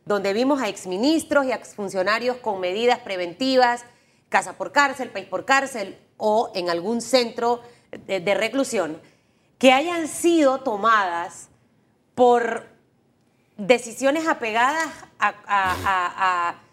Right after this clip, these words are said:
¿sabe? A maldad, a no hacer las cosas apegadas a la ley. Entonces, siento que lo que está pasando ahorita mismo, y no es que quiera decir que la otra parte sea inocente, pero se presta para que uno dude,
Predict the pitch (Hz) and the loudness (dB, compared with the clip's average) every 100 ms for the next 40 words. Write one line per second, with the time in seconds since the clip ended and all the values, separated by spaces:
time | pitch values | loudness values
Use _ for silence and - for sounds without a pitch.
0 | _ - 277 359 311 208 202 185 175 320 | _ -6 0 2 2 0 -2 -4 0 0
1 | 302 175 - _ - 214 240 254 302 302 | 0 -4 -12 _ -2 -2 -2 -2 0 0
2 | 302 311 302 320 311 - _ _ - 220 | 0 0 0 -2 -4 -8 _ _ -2 -2
3 | 226 208 247 285 240 185 262 320 214 247 | -2 -2 -2 0 -2 0 2 2 0 -2
4 | 262 320 311 - _ _ _ _ - - | 0 0 -4 -14 _ _ _ _ -6 2
5 | 262 349 349 349 262 220 214 202 311 330 | 4 4 2 -2 -2 -2 -4 -2 -2 0
6 | 311 320 285 285 262 233 226 170 175 - | -2 2 2 2 -2 -4 -6 -8 -12 -14
7 | _ _ - 185 214 208 240 277 277 269 | _ _ -12 -6 -2 0 0 -2 -2 -2
8 | 196 233 214 208 185 202 208 196 190 190 | -2 -6 -2 0 0 0 -6 -6 -8 -8
9 | 190 190 - 180 151 233 202 147 - _ | -2 -2 -2 -10 -8 -6 -6 -8 -16 _
10 | _ _ _ 208 196 190 190 196 285 285 | _ _ _ -4 -2 -2 -6 -6 -4 -4
11 | 190 - 190 208 180 285 185 151 | -6 -6 -10 -6 0 0 0 -6